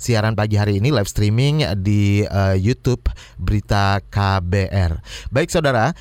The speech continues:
pandemi covid sembilan belas mempunyai dampak yang sangat luar biasa terhadap, eh, banyak sektor, banyak hal. Di antaranya adalah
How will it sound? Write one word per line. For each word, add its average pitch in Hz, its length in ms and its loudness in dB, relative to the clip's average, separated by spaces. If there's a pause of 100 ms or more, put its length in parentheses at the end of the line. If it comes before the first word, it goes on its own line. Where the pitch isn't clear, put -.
(160)
pandemi 185 320 2
covid 185 240 0
sembilan 160 320 0
belas 120 560 -2 (480)
mempunyai 143 400 2
dampak 120 560 0
yang 110 80 2
sangat 107 320 0
luar 101 160 2
biasa 95 320 0
terhadap, 98 560 0
eh, 92 320 0
banyak 101 320 0
sektor, 101 480 -2
banyak 98 400 0
hal. 90 320 2
Di 101 80 0
antaranya 101 560 0
adalah 113 160 2